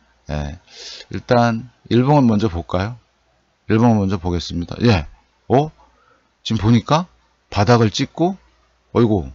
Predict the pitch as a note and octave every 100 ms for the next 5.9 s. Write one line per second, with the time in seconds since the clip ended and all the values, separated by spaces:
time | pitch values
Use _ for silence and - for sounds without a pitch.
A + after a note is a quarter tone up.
0 | _ - - A2+ B2 D3 B2+ A2 F2 F#2
1 | E3 _ _ _ _ _ _ _ _ -
2 | G#2 B2 A2+ - F3 - _ _ - -
3 | - B3 - F3 F#3 E3 C#3+ - C#3 B2+
4 | A#2 G#2+ G#2 C3 B2 A#2+ E2+ F#2 E2+ D2+
5 | D#2+ B2 F#3+ _ _ A#2 A2 G2+ D#2+